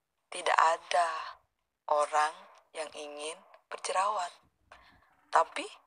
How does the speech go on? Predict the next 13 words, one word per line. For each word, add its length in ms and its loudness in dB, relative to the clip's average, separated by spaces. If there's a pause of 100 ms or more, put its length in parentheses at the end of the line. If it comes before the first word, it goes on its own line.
(440)
apa 220 2
salahnya 440 8
dengan 120 2
berjerawat? 520 4 (4000)
Siapa 380 -2
sih 260 0 (1500)
yang 160 -8
tidak 300 -6
ingin 320 -14
wajah 400 -6
mulus, 720 -6 (880)
bebas 300 -6
jerawat? 600 -2